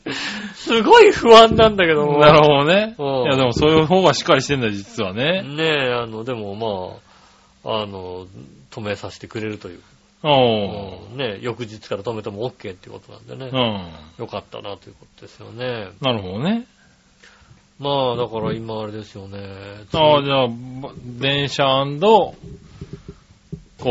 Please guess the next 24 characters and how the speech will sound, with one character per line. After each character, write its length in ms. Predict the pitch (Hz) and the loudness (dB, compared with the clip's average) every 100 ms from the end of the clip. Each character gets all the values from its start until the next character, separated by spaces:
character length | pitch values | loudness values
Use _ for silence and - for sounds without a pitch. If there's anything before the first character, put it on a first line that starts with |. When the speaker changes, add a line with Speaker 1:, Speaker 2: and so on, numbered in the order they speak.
| 110 | 2
Speaker 1:
は 80 | 113 | 2
い。 20 | |
Speaker 2:
バ 120 | 107 | 0
イ 40 | 98 | 0
ク 120 | - | -8
で。 200 | 78 - - _ - - - - - _ _ | -10 -16 -20 _ -20 -20 -20 -20 -20 _ _
Speaker 1:
バ 180 | 135 131 | -2 -2
イ 60 | 123 | -2
ク 80 | |
で 80 | 113 | -6
三 260 | 110 135 135 | -4 -4 -4
十 120 | 139 | -10
分 200 | - 104 | -10 -12
走 300 | 98 98 - | -10 -14 -18
っ 280 | _ _ - | _ _ -10
て、 380 | 170 180 131 127 | -4 -2 -2 0
Speaker 2:
う 40 | |
ん。 20 | |
Speaker 1:
駅 160 | 131 107 | 0 0
ま 120 | 95 | -4
で 120 | 87 87 | -12 -18
行 80 | |
っ 400 | 90 _ _ _ - | -20 _ _ _ -12
て。 440 | 160 165 131 95 | -6 -4 -4 -6